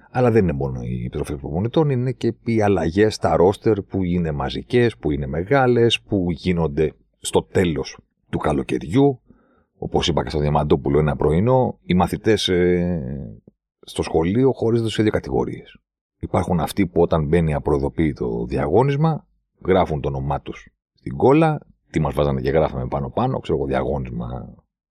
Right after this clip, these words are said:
άλγευρα, ας πούμε, ξέρω εγώ, οτιδήποτε, ιστορία, απροειδοποίητο,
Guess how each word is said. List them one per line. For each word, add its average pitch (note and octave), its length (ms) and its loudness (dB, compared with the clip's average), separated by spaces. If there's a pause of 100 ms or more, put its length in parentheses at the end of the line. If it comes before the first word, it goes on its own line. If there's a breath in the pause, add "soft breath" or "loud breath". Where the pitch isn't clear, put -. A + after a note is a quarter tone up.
(100)
άλγευρα, - 580 -8
ας - 120 -18
πούμε, - 200 -10
ξέρω B1+ 180 -8
εγώ, B1 140 -6
οτιδήποτε, - 560 -12 (220)
ιστορία, C#2 460 -4
απροειδοποίητο, - 920 -8